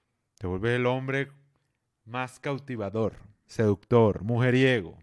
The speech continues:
si se llama de alguna forma. Si eso te hace sentir poderoso. Y contrarrestas la realidad,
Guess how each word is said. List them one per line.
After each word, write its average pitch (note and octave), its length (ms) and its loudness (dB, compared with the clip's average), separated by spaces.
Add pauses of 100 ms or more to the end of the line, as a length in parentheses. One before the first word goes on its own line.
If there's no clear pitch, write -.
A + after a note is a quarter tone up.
(120)
si A2 180 -12
se A2 300 -4
llama A#2 240 -4
de B2 60 2
alguna A#2 240 -4
forma. A2+ 260 -8
Si D#3+ 180 4
eso D#3+ 300 2
te D3+ 100 2
hace C#3+ 220 2
sentir C3+ 420 0 (580)
poderoso. A2+ 640 4 (840)
Y F3+ 300 6
contrarrestas D#3 760 -4
la E3 140 -6
realidad, E3 520 -4